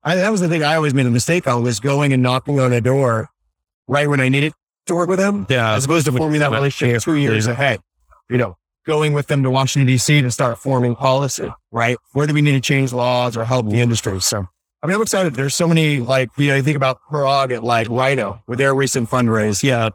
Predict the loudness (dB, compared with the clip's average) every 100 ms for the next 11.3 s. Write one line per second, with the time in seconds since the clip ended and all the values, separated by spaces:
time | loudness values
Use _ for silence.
0 | -4 -2 0 -2 -4 -8 -8 -4 -2 0
1 | 0 -2 0 0 -2 _ -2 0 0 -2
2 | -4 -2 0 2 0 0 0 -2 -2 0
3 | 0 0 0 -2 -2 0 0 -2 -2 -2
4 | -2 -2 0 0 0 0 0 0 -4 _
5 | _ -8 -8 -4 -2 0 0 0 0 2
6 | 2 2 2 2 0 0 0 -2 -2 -2
7 | 0 0 -4 _ _ -8 -6 -6 -4 -2
8 | 0 -2 -2 -2 -2 0 0 0 -2 -2
9 | -4 -4 -2 0 -2 0 0 0 0 0
10 | 0 0 0 2 2 0 -2 -4 -2 0
11 | 0 0